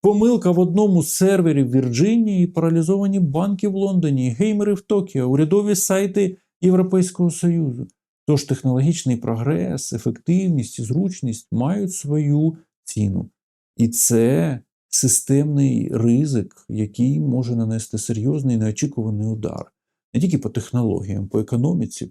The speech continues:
по безпеці, по життю людей в цьому високотехнологічному і дуже пов'язаному світі. Шановні друзі, з вами був Віктор Галасюк. Не забудьте підписатись на мій YouTube канал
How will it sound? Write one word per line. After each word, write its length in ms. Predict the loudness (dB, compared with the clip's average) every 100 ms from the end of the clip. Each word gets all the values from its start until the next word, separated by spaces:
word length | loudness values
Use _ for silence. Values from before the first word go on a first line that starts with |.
| _
по 260 | -4 -4 -4 _ _ _
безпеці, 520 | -8 -4 -4 -4 -8
по 400 | -6 -4 -4 -6
життю 580 | -4 -4 -2 2 2 0 -8 _ _ -4
людей 520 | -2 0 -4 -4 -10
в 220 | -14 -20 -14
цьому 320 | -4 -2 -2 -6
високотехнологічному 1500 | -2 -2 -2 -6 -6 -6 -6 -6 -2 -4 -2 -2 0 -2 0
і 260 | 0 -2 -4 -6
дуже 580 | -2 2 2 4 2 -2 _ _ _
пов'язаному 720 | -4 -2 -2 -4 -6 -6 -6
світі. 400 | -8 -10 -12 -14 _ _ _ _ _
Шановні 320 | 2 2 2
друзі, 300 | 0 -4 -4
з 80 | -2
вами 200 | -2 0
був 280 | 0 -2 _ _ _
Віктор 220 | -4 -2 -2
Галасюк. 440 | -2 0 0 0
Не 60 | -2
забудьте 380 | 2 0 0
підписатись 640 | -4 -8 -8 -2 -2 -2 -2
на 80 | 0
мій 200 | 2 0
YouTube 220 | 0 -4
канал 460 | -2 -2 -2 -2